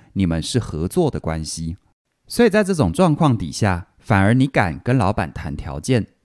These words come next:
比如说一些工作上的不合理，或者是一些工作流程上面的改变，甚至于明白地告诉他，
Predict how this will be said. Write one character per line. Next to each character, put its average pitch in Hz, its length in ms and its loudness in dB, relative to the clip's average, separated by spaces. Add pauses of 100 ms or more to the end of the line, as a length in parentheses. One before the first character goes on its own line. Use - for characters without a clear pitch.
(160)
比 - 120 -6
如 82 120 -2
说 113 200 0
一 - 60 -4
些 139 180 0
工 147 200 0
作 160 200 0
上 120 240 -2
的 - 100 -4
不 - 140 -4
合 95 220 -2
理， 127 220 -4 (220)
或 226 140 2
者 98 140 0
是 143 160 -4
一 131 80 0
些 135 160 0
工 147 300 0
作 143 200 2
流 85 240 -2
程 85 220 -6
上 107 180 -2
面 101 140 -2
的 90 80 -6
改 85 200 -6
变， 107 280 -2 (240)
甚 185 220 2
至 143 160 0
于 110 60 2
明 95 200 -2
白 107 160 0
地 78 100 -6
告 95 160 0
诉 92 180 -6
他， 87 300 -8